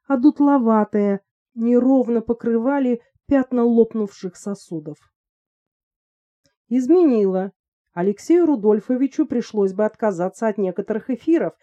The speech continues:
и попрощаться с блогерством. У него на это просто не хватило бы времени.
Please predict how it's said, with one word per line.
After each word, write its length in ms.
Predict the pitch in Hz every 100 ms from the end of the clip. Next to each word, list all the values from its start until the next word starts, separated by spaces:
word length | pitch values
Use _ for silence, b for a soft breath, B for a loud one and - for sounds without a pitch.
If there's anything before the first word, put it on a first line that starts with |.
| _ -
и 100 | 311
попрощаться 720 | - 240 233 - 240 - 277
с 80 | 226
блогерством. 840 | 208 214 190 196 - - 185 185 _ _ _ _
У 120 | 294
него 260 | 294 285 302
на 220 | 285 285
это 260 | 311 311 262
просто 340 | 285 277 294
не 120 | 269
хватило 440 | - 254 247 254 226
бы 140 | 208
времени. 540 | 196 202 165 151 151